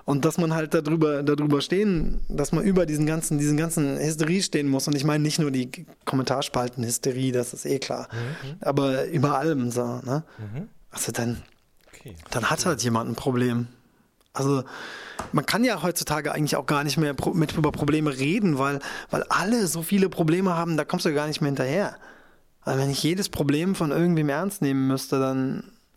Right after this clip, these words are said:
Speaker 1: hä? Das ist doch bescheuert.
Speaker 2: Mhm.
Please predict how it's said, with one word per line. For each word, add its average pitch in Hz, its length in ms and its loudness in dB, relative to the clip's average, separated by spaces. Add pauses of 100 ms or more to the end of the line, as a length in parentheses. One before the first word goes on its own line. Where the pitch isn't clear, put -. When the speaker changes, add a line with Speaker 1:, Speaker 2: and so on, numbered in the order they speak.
(640)
Speaker 1:
hä? 151 120 -2 (1600)
Das - 140 -12
ist - 120 -10
doch - 80 -12
bescheuert. - 560 -4 (1600)
Speaker 2:
Mhm. 120 460 -8